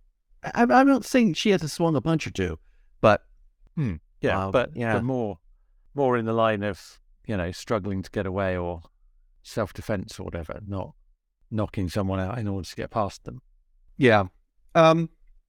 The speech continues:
Speaker 1: what I was gonna say, the other thing about this episode, and again, this is the change in format, and I,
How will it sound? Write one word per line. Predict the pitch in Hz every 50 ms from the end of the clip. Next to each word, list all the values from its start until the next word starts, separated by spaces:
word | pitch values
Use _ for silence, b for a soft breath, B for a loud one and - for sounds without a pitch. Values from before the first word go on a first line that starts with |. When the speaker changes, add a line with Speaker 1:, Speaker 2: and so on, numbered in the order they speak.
| _ - -
Speaker 1:
what | 135 156 196
I | 202
was | 180 143
gonna | - 156 135
say, | - 185 156 135 135 - _ _ _ - _ _ _ _ _ _
the | - 160 156
other | 175 190 185
thing | 156 165 156 147
about | 131 123 110 82
this | 120 110 - -
episode, | 120 - - 107 - - 104 107 101 -
and | - 117 -
again, | - 139 113 107 104
this | 101 101 90 -
is | - 90 -
the | - -
change | - - 107 101 98 92 90
in | 92 90
format, | - - 120 110 104 98 95 101 - _
and | - 107 104 107
I, | 104 104 101 98